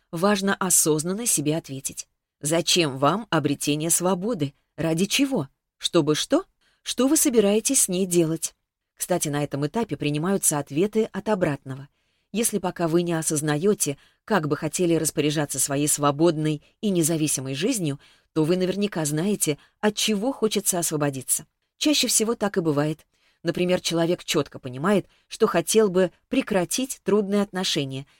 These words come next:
избавиться от дискомфорта, остановить манипуляции и так далее. И это тоже окей. Главное для начала выписать все свои «зачем»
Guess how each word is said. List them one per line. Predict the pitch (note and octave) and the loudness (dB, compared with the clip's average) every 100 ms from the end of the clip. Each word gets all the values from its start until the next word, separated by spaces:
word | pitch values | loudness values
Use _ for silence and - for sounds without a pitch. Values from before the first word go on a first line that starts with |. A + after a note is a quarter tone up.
| _ - | _ 0
избавиться | A3 D#3+ D3 E3+ - F#3 | 2 2 0 0 -2 -2
от | E3 | 0
дискомфорта, | F3 - F3+ - E3+ D3 - - _ _ | -2 -2 -4 -2 -2 -2 -10 -20 _ _
остановить | D#3 - D3+ D3+ F#3+ D#3 | -4 -2 -2 0 -2 -2
манипуляции | D3+ C#3+ C#3+ C#3 G3+ - B3 A#3 - | -2 -2 -2 -2 -2 0 0 -2 -4
и | C4 | -2
так | C#4+ A3+ E3+ | 0 -2 0
далее. | C#3+ D3 D#3 - _ _ _ | 0 0 -4 -8 _ _ _
И | D#3 | 0
это | D3 D#3+ D#4 E4+ _ | 0 2 -2 -4 _
тоже | A3+ C4 B3+ | 2 2 4
окей. | G#3+ - D#3 E3+ - _ _ _ - | 2 2 2 2 0 _ _ _ -10
Главное | E3+ G3+ D4 B3+ A3+ | -2 2 2 0 -2
для | F3 F3+ | 0 0
начала | F3 - B3 G#3 | -2 -2 0 0
выписать | F3+ B3+ F3+ - C#3+ | 0 -2 -2 0 -2
все | - - | -2 0
свои | G#3+ D#3 E3 D3+ | 0 2 2 2
«зачем» | D3+ D3 - C4+ A#3+ | 2 0 0 -2 -4